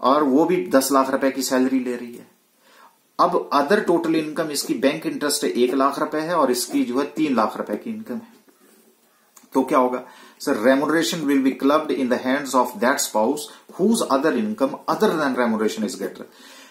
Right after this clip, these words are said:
यानी कि इस remuneration के अलावा अगर कोई दूसरी इनकम है जिसकी income वो ज्यादा होगी, उसके हाथ में taxable होगा। तो सर, इस case में बताओ क्या होगा? देखो, मिस्टर एक्स की income from other sources कितनी है? सर, only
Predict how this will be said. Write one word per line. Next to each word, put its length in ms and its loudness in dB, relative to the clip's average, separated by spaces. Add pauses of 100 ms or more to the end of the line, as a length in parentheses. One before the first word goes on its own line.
यानी 240 -2
कि 220 4
इस 360 0
remuneration 640 0
के 160 -4
अलावा 840 0
अगर 220 2
कोई 160 2
दूसरी 340 0
इनकम 260 -2
है 120 -2
जिसकी 360 -2
income 280 -2
वो 120 -2
ज्यादा 300 0
होगी, 200 -2
उसके 240 -2
हाथ 200 -8
में 100 -8
taxable 420 -10
होगा। 160 -14
तो 140 -6
सर, 160 -4
इस 300 -4
case 280 0
में 120 -4
बताओ 240 -2
क्या 120 -2
होगा? 340 -8 (160)
देखो, 320 -14 (880)
मिस्टर 260 0
एक्स 360 -2
की 180 0
income 340 -2
from 200 0
other 300 2
sources 380 0
कितनी 260 -4
है? 180 -8
सर, 160 -4
only 460 0